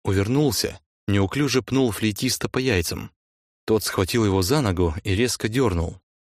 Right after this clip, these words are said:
Савл рухнул на спину, задохнувшись. Флейтист всё это время болтал, весело и оживлённо. «Я властелин танца, я голос. И когда я приказываю прыгнуть, люди прыгают.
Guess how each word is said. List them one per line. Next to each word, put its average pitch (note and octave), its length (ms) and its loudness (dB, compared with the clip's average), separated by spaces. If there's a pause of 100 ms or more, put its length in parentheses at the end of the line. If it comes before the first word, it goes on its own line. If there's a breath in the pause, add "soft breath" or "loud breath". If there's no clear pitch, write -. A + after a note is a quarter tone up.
(180)
Савл A2+ 500 0
рухнул A2 380 0
на C#3+ 160 0
спину, F2 380 0
задохнувшись. F#2+ 880 -2 (560)
Флейтист F#2 560 -2
всё - 260 0
это F2 160 0
время F#2 260 0
болтал, F2+ 640 0
весело G2+ 480 0
и G#2 120 2
оживлённо. G2+ 680 -2 (500)
«Я F#2 260 2
властелин G2 520 0
танца, F#2 580 -2 (140)
я G2 240 0
голос. G2 560 -2 (340)
И G#2+ 120 -2
когда F#2 300 2
я F2 80 2
приказываю F2+ 600 0
прыгнуть, G2 580 0
люди G2 300 0
прыгают. F#2+ 640 -2